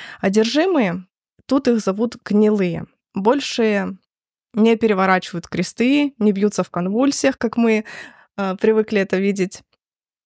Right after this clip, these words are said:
не выкрикивают какие-то непристойности на латыни. Они в буквальном смысле разлагаются и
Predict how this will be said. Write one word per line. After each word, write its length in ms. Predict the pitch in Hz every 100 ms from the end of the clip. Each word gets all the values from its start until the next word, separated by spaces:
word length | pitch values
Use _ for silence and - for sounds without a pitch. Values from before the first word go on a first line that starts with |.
| _ _ _ _
не 160 | 214 247
выкрикивают 500 | 233 254 262 226 202
какие-то 340 | 202 226 214
непристойности 880 | 196 190 180 190 240 294 302 269 -
на 140 | 247 226
латыни. 580 | 220 220 233 226 202 208 _ - - - -
Они 260 | 202 240
в 60 | 285
буквальном 500 | 233 214 202 285 269
смысле 640 | - 214 226 - 220 190 -
разлагаются 1040 | - 214 208 208 196 214 175 - - - 202 _ _ _ - - - - _ -
и 640 | 220 220 214 214 202 190